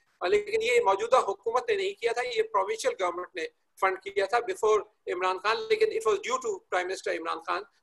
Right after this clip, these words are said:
जो अब Prime Minister हैं, तो उस वक्त इन्होंने support किया, जिसकी वजह से ये materialize हो गया। तो हमें यकीनन we need a sharp change of directions। इसके अंदर जब तक कि आप, अ, और उसके लिए आपको visionaries चाहिए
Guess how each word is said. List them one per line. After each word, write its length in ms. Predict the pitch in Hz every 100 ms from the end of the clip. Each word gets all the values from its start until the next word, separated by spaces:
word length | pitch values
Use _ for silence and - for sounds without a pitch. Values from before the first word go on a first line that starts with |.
| 202
जो 80 |
अब 100 | 214
Prime 180 | 202 170
Minister 380 | 160 160 - 165
हैं, 80 | 233 _ -
तो 80 | 196
उस 120 | -
वक्त 160 | 226 202
इन्होंने 240 | 196 196
support 400 | 190 165 185 180
किया, 120 | 202
जिसकी 240 | 185 175 180
वजह 220 | 170 170
से 120 | 170
ये 120 | 170
materialize 580 | 170 156 175 160 156 151
हो 80 | 156
गया। 220 | 147 139 - _ _ _ _ -
तो 60 |
हमें 480 | 202 220 240 208 190
यकीनन 560 | 180 - 240 233 180 - 180
we 80 | 202
need 200 | 226 214
a 20 |
sharp 340 | - 208 208 214 -
change 220 | 202 190 175
of 100 | 156
directions। 460 | 156 - 220 294 - _ _ -
इसके 240 | 196 -
अंदर 260 | 214 214 220
जब 160 | 208 -
तक 120 | 220
कि 80 | -
आप, 380 | 196 196 196 -
अ, 300 | 185 175 170 165 _ _ - -
और 120 | 208
उसके 240 | 220 277
लिए 200 | 269 262
आपको 760 | 254 220 226 - 254 240 - 156
visionaries 760 | 190 208 254 254 254 247 - -
चाहिए 500 | 175 175 175 214